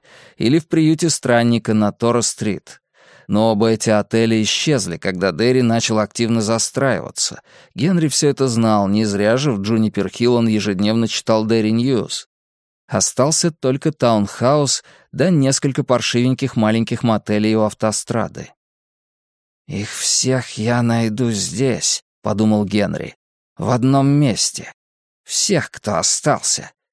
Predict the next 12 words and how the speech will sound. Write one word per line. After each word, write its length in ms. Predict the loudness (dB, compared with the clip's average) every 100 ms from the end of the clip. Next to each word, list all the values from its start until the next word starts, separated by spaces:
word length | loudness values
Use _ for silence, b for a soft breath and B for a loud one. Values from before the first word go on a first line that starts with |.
| _ _
спящими 800 | -6 -2 0 2 2 2 2 2
в 80 | 0
своих 340 | 0 0 -2
кроватях, 760 | -2 0 2 0 0 -2 -6 b b b b
с 220 | -4 0
образами 540 | 2 2 2 2 2 0
круглых 720 | -2 0 2 2 2 2 0
леденцов 960 | 0 2 2 2 -2 0 0 0 -6 B B B _ -6
или, 260 | -2 0
возможно, 800 | 2 2 2 2 2 2 2 0 -4 _
канализационных 1120 | -2 0 2 2 2 0 0 0 2 2 -2
тоннелей, 720 | -4 -2 2 2 0 -2 -6